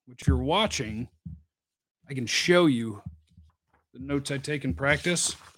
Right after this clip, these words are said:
but there's pretty much no chance that you can decipher it, so I'll just read it. Okay, so it is the Wi-Fi.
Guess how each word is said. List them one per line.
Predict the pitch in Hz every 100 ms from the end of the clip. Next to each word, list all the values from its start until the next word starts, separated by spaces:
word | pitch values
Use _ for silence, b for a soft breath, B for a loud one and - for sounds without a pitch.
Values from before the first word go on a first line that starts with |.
| _ _ _ - _ _ _ _ _ _ _
but | 131 117
there's | 147 135 120 -
pretty | - - 262 254
much | 185 175 139 - - -
no | 165 185 196 202
chance | - 180 156 104 92 - - - - _ _ _ _ _ _ _ _ _ 151
that |
you | 135 151
can | 143
decipher | 127 120 143 151 196 202
it, | 220 - - _ _ _
so | - 160
I'll | 135
just | 127 90
read | 117 117
it. | _ - - _ _ _ _ _ -
Okay, | - 233
so | 185
it | 170
is | 214
the | 208
Wi-Fi. | 220 247 - 98 -